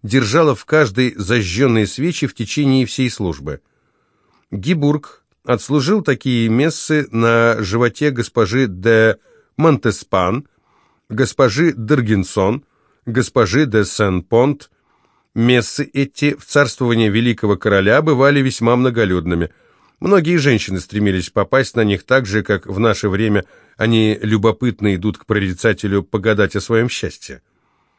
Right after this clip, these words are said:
Ритуал этих обрядов отличался изрядной жестокостью. Доставали обычно ребенка и сжигали его в печи в деревне.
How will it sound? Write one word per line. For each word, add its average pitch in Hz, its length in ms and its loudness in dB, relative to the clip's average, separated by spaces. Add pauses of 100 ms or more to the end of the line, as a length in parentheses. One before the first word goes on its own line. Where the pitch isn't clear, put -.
(600)
Ритуал 202 400 2
этих 175 240 -2
обрядов 170 640 0
отличался 156 600 0
изрядной 147 460 2
жестокостью. 135 800 -4 (760)
Доставали 156 600 2
обычно 131 520 2
ребенка 135 480 2
и 117 80 2
сжигали 127 480 0
его 127 300 2
в - 80 -20
печи 131 340 -6
в 80 80 -6
деревне. 80 520 -2